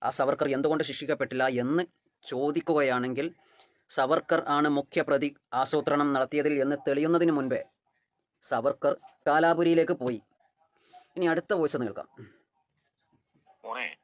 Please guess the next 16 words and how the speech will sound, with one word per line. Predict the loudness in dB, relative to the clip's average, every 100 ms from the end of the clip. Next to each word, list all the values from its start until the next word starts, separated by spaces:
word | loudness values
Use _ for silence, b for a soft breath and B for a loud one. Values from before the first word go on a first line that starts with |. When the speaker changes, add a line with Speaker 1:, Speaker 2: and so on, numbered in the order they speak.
| _ _
Speaker 2:
നിനക്ക് | -20 -20
മനസ്സിലായിട്ടില്ല, | -18 -16 -16 -14 -16 -18 _ _ _ _ -14
കേരളം | -14 -12 -16
ഭരിക്കുന്നത് | -18 -18 -20
നമ്മളാണ്. | -18 -20 -20 _ _ _ _ _ -16
ഏ, | -16 -18 _ _ _
നീ | -14 -10
ബാക്കിയുള്ള | -10 -12 -12
പറയേണ്ടെങ്കിൽ | -12 -14 -18 -20 -18
മൂന്നക്ഷരമുള്ള | -18 -18 -16 -14 -16
അവരോട് | -18 -20
പോയി | -20 -20
പറ. | -20 -20 _ -20 _ _ -12
ഏ, | -10 -12 _ _ _ _
നീ | -18
ഇപ്പൊ | -14